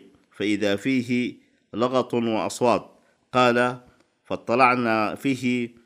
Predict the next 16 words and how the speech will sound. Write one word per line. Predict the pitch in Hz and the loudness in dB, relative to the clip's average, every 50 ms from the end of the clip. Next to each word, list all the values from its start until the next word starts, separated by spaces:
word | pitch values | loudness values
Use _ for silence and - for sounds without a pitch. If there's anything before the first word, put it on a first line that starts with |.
| _ _ _ _ | _ _ _ _
فإذا | _ 101 98 101 104 98 107 104 101 | _ -2 0 0 0 0 0 0 -2
فيه | 101 - 139 135 127 113 123 123 123 - - 101 | 0 0 0 0 0 0 -2 -4 -4 -2 -4 -4
رجال | 104 101 104 123 131 131 127 123 | -6 -2 0 2 2 2 2 2
ونساء | 120 117 113 107 101 101 98 - 127 123 123 113 113 120 120 120 117 98 | 0 0 0 0 0 -2 -2 -2 0 0 0 0 -2 -2 -2 -4 -4 -4
عراة، | 73 95 107 117 120 107 92 78 - - _ _ _ _ _ _ _ | -6 -6 -2 2 2 2 2 0 -6 -20 _ _ _ _ _ _ _
وإذا | - 95 95 101 101 98 107 98 | -4 -2 0 0 0 2 0 0
هم | - 123 127 131 | 0 0 0 0
يأتيهم | 127 123 110 101 107 - 127 127 123 117 120 110 110 | 2 2 0 -2 -2 -2 -2 -2 -2 0 -2 -2 0
لهب | 117 123 120 127 123 120 120 120 120 120 113 - - _ _ _ _ | 0 -2 0 0 -2 0 0 -2 -2 -2 -6 -8 -18 _ _ _ _
من | - 104 101 98 | -4 -4 -4 -2
أسفل | 95 123 - - - 127 120 113 113 | -4 -6 -6 -2 -2 0 0 2 2
منهم، | 123 123 113 104 104 92 80 67 - _ _ _ _ _ _ _ _ | 2 0 0 -2 -4 -6 -6 -8 -12 _ _ _ _ _ _ _ _
فإذا | _ - 98 107 127 117 123 120 113 113 | _ -4 -2 -2 0 2 2 2 4 2
أتاهم | 113 - - 131 131 123 127 123 117 113 | 2 2 2 0 2 2 0 0 0 2
ذلك | 117 127 131 127 117 - - | 2 2 2 2 0 0 0
اللهب | 110 113 123 131 123 123 120 113 | 0 0 0 0 2 2 0 0